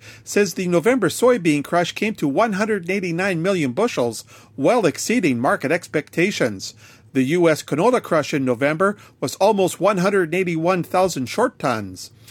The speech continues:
Also, the U S D A grain crushings report says four hundred ninety-eight million bushels of corn were used in November.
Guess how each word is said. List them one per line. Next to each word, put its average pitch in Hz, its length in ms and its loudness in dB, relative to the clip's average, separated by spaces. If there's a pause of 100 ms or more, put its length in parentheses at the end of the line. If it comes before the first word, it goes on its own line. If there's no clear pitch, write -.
(220)
Also, 175 440 2
the 151 120 -2
U 175 280 2
S 165 180 2
D 170 220 -2
A 175 160 2
grain 156 320 0 (200)
crushings 185 440 0
report 160 420 0 (240)
says 156 300 0
four 208 240 4
hundred 185 340 0
ninety-eight 170 580 0
million 165 300 0
bushels 180 320 -6
of 123 180 -6
corn 180 400 2 (280)
were 143 100 0
used 165 380 -2
in 151 100 2
November. 139 640 0